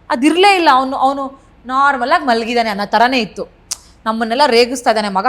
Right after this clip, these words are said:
ಕಿಂಡಲ್ ಮಾಡ್ತಾ ಇದಾನೆ ಅವ್ನು ನಮ್ಮನ್ನ ನೋಡ್ಕೊಂಡು. ಏನೂ ಆಗಿಲ್ಲ ಅವ್ನಿಗೆ, ಮಲ್ಗಿದಾನೆ ಅಷ್ಟೇ, ಒಂದ್ ಸ್ವಲ್ಪ ಹೊತ್ತಲ್ಲಿ ಎದ್ದೇಳ್ಬೋದೇನೋ ಅನ್ನೋ ಥರ ಫೀಲ್ ನಮ್ಗೆ. ಹಂಗ್ ಮಲ್ಗಿದ್ದ ಅವನು.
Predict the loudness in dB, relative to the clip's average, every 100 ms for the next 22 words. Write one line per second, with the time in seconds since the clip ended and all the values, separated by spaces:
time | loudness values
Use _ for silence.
0 | -4 -8 -4 -4 -2 -4 -4 -6 -8 -10
1 | -10 -10 -8 -10 -10 -12 -10 -12 -14 _
2 | _ _ _ _ _ _ _ _ -6 -2
3 | 0 0 -2 -4 -4 -8 -8 -6 -6 -6
4 | -8 -8 -10 -6 -6 -4 -4 -2 -2 -2
5 | -6 -8 -12 -14 -12 -10 -10 -10 -12 -12
6 | -16 -20 -20 _ _ _ _ _ _ -12
7 | -8 -6 -6 -6 -10 -10 -10 -12 -16 -20